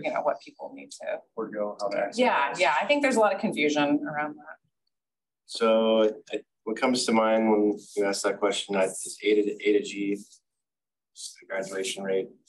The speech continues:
Speaker 3: performance, preparedness for after high school. And, you know, some, the,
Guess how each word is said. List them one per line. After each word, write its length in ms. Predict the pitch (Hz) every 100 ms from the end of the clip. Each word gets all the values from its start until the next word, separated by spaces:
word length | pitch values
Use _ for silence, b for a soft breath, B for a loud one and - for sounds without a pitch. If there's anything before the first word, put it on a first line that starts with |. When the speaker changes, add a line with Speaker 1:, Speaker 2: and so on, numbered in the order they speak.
| -
Speaker 3:
performance, 800 | - - 95 95 90 - - - _ _ _ _ _ _ _ _
preparedness 880 | - 101 98 95 - 95 - - -
for 240 | 92 92
after 300 | 92 90 -
high 120 | - -
school. 440 | - 92 - - _ _ _ _ _ -
And, 160 | 95
you 160 | 95 95
know, 200 | 92 90
some, 380 | - - 95 - _ _ _
the, 160 | -